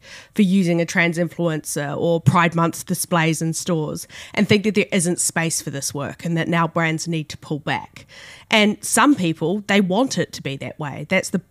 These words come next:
that's what they're trying to achieve with boycotts. But a C M O that I heard this week was very clear in saying,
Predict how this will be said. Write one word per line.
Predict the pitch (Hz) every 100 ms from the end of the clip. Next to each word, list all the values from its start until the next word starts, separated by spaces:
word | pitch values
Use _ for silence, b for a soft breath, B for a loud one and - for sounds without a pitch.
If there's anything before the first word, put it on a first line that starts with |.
| _ -
that's | 180 -
what | 202
they're | 165
trying | 190 196 185
to | 180 175
achieve | - 208 190
with | 156 -
boycotts. | 202 190 - 147 - -
But | - 175 165 B B B
a | -
C | - 240
M | 226 202
O | 190
that | 185 175
I | 170
heard | 180 180
this | 175 160
week | 175 170 -
was | 165
very | 202 185 175
clear | - 196 208 156 -
in | 165
saying, | 160 185 185 165 147